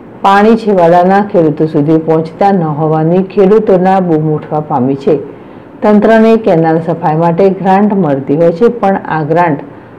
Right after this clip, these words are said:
વપરાય છે કે કેમ, તેને લઈ તંત્ર સામે સવાલ ઊભા થઈ રહ્યા છે.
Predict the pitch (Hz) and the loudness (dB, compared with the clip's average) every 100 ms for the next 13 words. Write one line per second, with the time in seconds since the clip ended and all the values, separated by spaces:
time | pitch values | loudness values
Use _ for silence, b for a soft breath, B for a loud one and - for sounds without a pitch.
0 | - 180 170 180 208 208 233 220 226 - | -6 -2 0 2 2 2 2 2 0 2
1 | 214 165 139 - - - - - 196 208 | 0 0 -2 -10 -20 -20 -8 0 2 4
2 | 226 196 165 170 175 160 190 214 208 170 | 4 4 4 2 0 0 0 0 0 0
3 | 170 175 170 165 196 196 143 135 143 131 | 0 0 0 0 0 0 -2 -4 -4 -2
4 | 127 120 117 123 | -2 -2 -4 -8